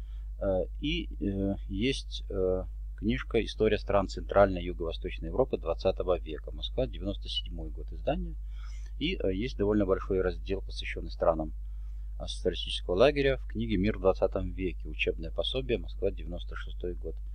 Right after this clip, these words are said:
издания. А также на русском языке издана книжка, э, лидера С Д П Г и одно время канцлера Германии Вилли Бранта под названием "Демократический социализм", Москва, девяносто второй год издания.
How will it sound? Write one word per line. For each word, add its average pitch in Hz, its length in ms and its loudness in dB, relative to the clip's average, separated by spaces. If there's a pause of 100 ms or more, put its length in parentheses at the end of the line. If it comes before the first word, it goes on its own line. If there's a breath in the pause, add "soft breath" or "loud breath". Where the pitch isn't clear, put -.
(280 loud breath)
издания. - 500 -4 (800 loud breath)
А 87 420 2
также 135 500 6
на 101 180 4
русском 101 280 0
языке 98 380 0
издана 90 360 0
книжка, 95 480 0
э, 85 580 2
лидера 87 380 0
С 82 80 -4
Д 92 100 0
П - 140 -2
Г 87 220 2
и 87 280 -4
одно 85 260 2
время 85 220 0
канцлера 82 400 -2
Германии 82 480 -4
Вилли 87 280 -6
Бранта 139 580 4
под 117 100 2
названием 120 460 2
"Демократический 107 680 -2
социализм", 95 600 0 (680 loud breath)
Москва, 95 340 2
девяносто 90 360 -4
второй 87 300 0
год 85 180 -6
издания. 80 540 0